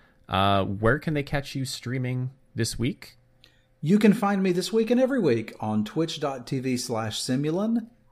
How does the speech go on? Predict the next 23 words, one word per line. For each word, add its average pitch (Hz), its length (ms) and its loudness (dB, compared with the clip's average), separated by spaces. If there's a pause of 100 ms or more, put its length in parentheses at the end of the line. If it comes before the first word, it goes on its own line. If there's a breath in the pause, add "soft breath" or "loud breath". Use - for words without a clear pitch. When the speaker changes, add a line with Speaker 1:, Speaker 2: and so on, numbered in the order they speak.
Speaker 2:
I'm 120 180 0
also 123 400 -2
on 113 180 -2
Twitter 123 360 0
under 113 140 0
the 110 100 -6
same 113 260 -4
handle, 127 400 -2
just 123 340 -6
at 107 180 -4
Simulan, 92 640 -6
S 107 200 -8
E 110 160 -6
M 113 100 -4
U 113 180 -6
L 120 120 -4
I 139 120 -4
N. 165 320 -6 (960)
Speaker 1:
And 104 140 -2
I 101 120 2
am 107 260 2
on 104 540 -2
Twitch - 420 -4